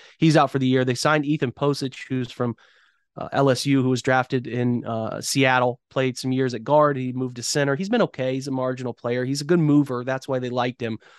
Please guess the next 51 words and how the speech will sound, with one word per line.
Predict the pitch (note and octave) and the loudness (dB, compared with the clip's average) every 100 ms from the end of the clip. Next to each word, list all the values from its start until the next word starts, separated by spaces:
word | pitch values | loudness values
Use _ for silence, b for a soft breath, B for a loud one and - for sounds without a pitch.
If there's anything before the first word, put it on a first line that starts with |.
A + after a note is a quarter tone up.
| b - | b -4
so | C3 | 0
he | C3+ | 2
can | C3+ | 4
move | C3 C#3 C3 | 6 6 4
and | B2+ | 2
do | B2+ | 0
some | B2+ | -2
different | A#2+ A#2+ A#2 | -4 -4 -4
things. | A#2+ B2 A#2 | -4 -4 -4
But | D#3+ | -4
he's | D3 | -4
a | |
step | - - C3 | -4 -2 -4
down, | B2+ B2 B2 A#2+ b b b - | -2 0 0 -2 b b b 0
both | D3+ D3 - | 2 2 0
from | C#3 | 2
a | C3 C3 B2+ | 4 2 2
mental | C#3+ D#3+ D#3 | 0 0 -4
standpoint | - D3 C#3 - C3+ C3+ B2 | -4 -4 -4 -4 -4 -4 -4
and | C3 C3 | -4 -4
from | C3+ B2+ | -4 -4
a | A#2+ A#2 - | -4 -6 -6
athletic | A#2 B2 B2 A#2+ | -8 -4 -4 -4
standpoint | - A#2 - A2+ | -4 -4 -2 -6
from | G#2+ A2 | -6 -8
Tretter. | - A#2 A2 | -4 -2 -2
So | - A2 G2+ B B | -4 -4 -4 B B
we'll | C#3+ D3 | 0 2
see | E3 | 4
how | D#3 | 4
they | C3+ | 4
compensate. | - C3+ C3 C#3+ - D3+ D3 | 2 0 2 -2 2 2 2
And, | C3+ B2 - b b b - | -2 -6 -6 b b b -8
uh, | F#2+ | -4
I | F#2+ C3 | 0 0
would | C3 C3 | 2 2
have, | B2+ A#2+ | 0 -2
have | B2 B2 _ | -4 -4 _
preferred, | - C3 - C#3+ D3+ | -8 -6 0 4 4
uh, | C#3 B2+ B2+ | 2 -2 -2
Harris, | C#3 C#3+ C3+ | 0 2 0
who's | C#3 | -4
a | B2+ | -4
better | B2+ B2 | -2 -2
athlete | B2 B2+ - C3 | 0 -2 -2 -6
and | |
a | B2 | -4
better | B2+ B2 | -4 -4
anchoring | B2 B2+ C3+ B2+ B2+ - _ | -4 -4 -2 -2 -2 -6 _
pass | - B2 C#3 | -8 -4 -4
blocker. | - E3 E3 F3+ | 0 0 2 0